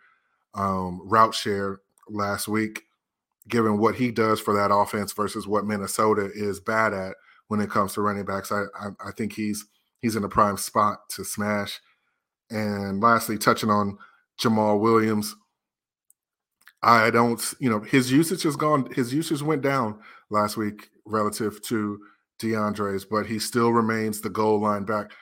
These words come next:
For some reason, Detroit just has a knack for getting the ball on the one, two, three yard line,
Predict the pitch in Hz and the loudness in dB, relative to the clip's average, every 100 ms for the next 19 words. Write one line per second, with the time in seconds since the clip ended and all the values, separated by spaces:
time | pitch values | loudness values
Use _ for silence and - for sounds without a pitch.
0 | _ _ _ _ - 110 131 127 120 123 | _ _ _ _ -4 0 4 4 4 2
1 | 113 117 113 - _ _ - 107 - 117 | 0 -2 -4 -8 _ _ -14 -8 0 2
2 | 110 - 107 104 113 104 101 104 107 98 | 0 -2 -4 0 0 0 -4 -4 -6 -6
3 | - 104 98 101 95 110 107 101 101 101 | -10 -6 -4 -4 -4 -6 -6 -2 2 2
4 | 98 95 95 101 104 110 104 104 107 101 | 2 -4 -4 -2 -2 -2 -4 -2 -2 -2
5 | 98 101 98 92 92 | 0 0 0 -2 -8